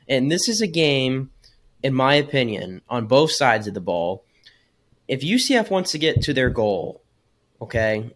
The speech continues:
and they, and they wanna win this conference, and, and that right now is the ultimate goal, win the conference and see what happens from there. It's games like these that you need to impose your will.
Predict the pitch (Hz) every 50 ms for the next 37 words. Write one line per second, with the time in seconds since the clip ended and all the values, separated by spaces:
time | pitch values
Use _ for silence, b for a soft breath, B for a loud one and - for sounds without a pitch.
0 | _ 120 120 113 120 123 117 - 123 123 127 127 120 127 147 156 165 160 151 151
1 | 147 135 131 123 - - - 131 123 123 117 - - 98 92 95 - 107 107 90
2 | 82 107 110 117 113 104 135 127 117 131 123 120 113 113 110 - 110 110 117 113
3 | - 123 113 98 - 113 95 90 90 95 110 123 139 139 135 - 135 127 123 123
4 | - 123 120 120 117 113 - 104 101 - - 120 117 107 104 104 101 95 - -
5 | 101 95 - - 92 87 - - - - _ _ _ _ _ _ _ _ _ _
6 | _ _ _ _ _ _ _ _ B B B B B B B 139 B 135 101 -
7 | - 170 185 233 277 262 214 190 180 170 160 - 131 131 131 131 135 139 135 139
8 | 135 - - b 98 b b b b b b - 131 127 120 117 - - - 151
9 | 180 196 202 196 - - - 170 156 156 143 135 147 139 135 139 123 120 135 131
10 | 120 123 139 143 110 - -